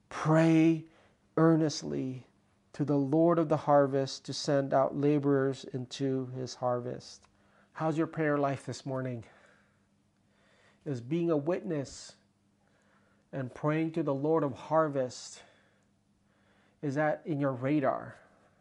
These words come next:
Is that in your peripheral? Is that in your priorities? Does that take up real estate in your mind? How many of us,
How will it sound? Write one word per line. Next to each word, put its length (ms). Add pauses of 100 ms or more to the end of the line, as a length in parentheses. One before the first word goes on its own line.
(1040)
Is 180
that 180
in 160
your 120
peripheral? 760
Is 200
that 720
in 120
your 160
priorities? 1160 (520)
Does 180
that 340 (160)
take 260
up 360 (720)
real 300
estate 440
in 140
your 160
mind? 680 (3000)
How 180
many 160
of 140
us, 520